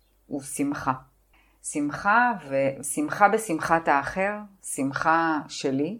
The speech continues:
והדבר, אה, האחרון, גם חמלה. גם כלפי עצמי וגם כלפי אחרים, מהמקום הזה של קבלה.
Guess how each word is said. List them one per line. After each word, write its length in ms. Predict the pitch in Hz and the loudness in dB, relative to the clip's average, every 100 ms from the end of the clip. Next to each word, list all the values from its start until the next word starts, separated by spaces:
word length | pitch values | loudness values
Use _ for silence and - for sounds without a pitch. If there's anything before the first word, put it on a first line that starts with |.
| - _ _ _ _ _ _ _ _ _ _ - | -14 _ _ _ _ _ _ _ _ _ _ -8
והדבר, 600 | 143 139 139 139 165 214 294 | -2 0 -2 2 4 6 6
אה, 160 | 196 143 - | 4 2 -4
האחרון, 680 | 135 127 - 147 185 254 233 226 - _ _ _ 143 | -6 -6 -4 0 4 4 2 -6 -12 _ _ _ 0
גם 200 | 143 143 | 0 0
חמלה. 420 | - 131 123 107 - _ _ _ _ _ - | -4 -4 -2 -4 -10 _ _ _ _ _ 0
גם 240 | 147 156 | 2 2
כלפי 300 | 151 143 139 | 0 -8 -2
עצמי 420 | 139 135 - 165 151 | -2 -2 -4 -4 -4
וגם 280 | 131 143 147 | -2 -2 -2
כלפי 300 | 139 131 143 | -4 -2 -4
אחרים, 440 | 139 147 185 226 | -4 -8 -6 -4
מהמקום 440 | 160 156 165 254 262 | -2 -4 -2 2 2
הזה 160 | 233 | 0
של 200 | 233 220 | -8 -10
קבלה. 560 | - 160 139 135 143 | -10 -8 -4 -2 -2